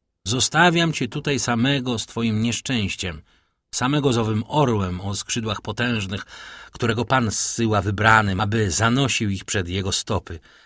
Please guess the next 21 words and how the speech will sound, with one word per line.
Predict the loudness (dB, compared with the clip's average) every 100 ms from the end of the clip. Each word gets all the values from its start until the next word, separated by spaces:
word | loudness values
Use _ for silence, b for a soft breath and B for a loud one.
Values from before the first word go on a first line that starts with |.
| b b -14
Historia | -8 -6 -4 -2 2 4 6
o | 6
Ganimedzie | 6 4 4 4 2 2 0
nie | 2 2
jest | 2 0 0
bajką, | 2 2 0 -4
lecz | -4 -4
alegorią. | -4 -2 2 2 0 -4 -8 -16 _ _ _ -4
Kiedy | -2 0
pan | 0 0
odjeżdża? | 0 0 0 -2 -6 -10 -14 _ _ _ _ _
Zaraz. | -2 2 2 2 -6 -8 -8 -10 _ _ _
Parostatek | -2 0 0 -2 -4 -4
czeka | -2 -2 0
na | 2 2
mnie, | 2 2 2
za | 2 4
godzinę | 2 2 2 2 2
będę | 2 4 4
już | 2 2
daleko. | 2 2 2 -2 -4